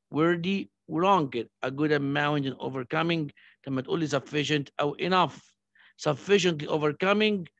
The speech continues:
ولا enough to overcome ولا enough for overcoming، برضه هتشيل دي.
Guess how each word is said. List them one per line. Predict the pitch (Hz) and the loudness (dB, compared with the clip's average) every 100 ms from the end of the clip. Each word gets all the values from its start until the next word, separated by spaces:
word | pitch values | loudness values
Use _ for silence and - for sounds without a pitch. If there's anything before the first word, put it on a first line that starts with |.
| _ - | _ -4
ولا | 139 147 | 0 0
enough | - 151 175 143 | 0 0 0 0
to | 143 | 0
overcome | 143 143 143 180 180 175 165 - _ - | 0 0 -2 2 2 2 -2 -10 _ -2
ولا | 143 139 | 0 0
enough | 139 160 180 - | -2 0 0 -2
for | 147 147 - 202 | -4 -2 0 0
overcoming، | 160 156 151 156 156 160 135 | 2 2 2 2 2 0 0
برضه | 135 156 147 143 | 2 2 2 2
هتشيل | 139 - - 165 160 139 | 0 -2 -6 -4 -4 -4
دي. | 156 202 196 151 | 0 2 2 -2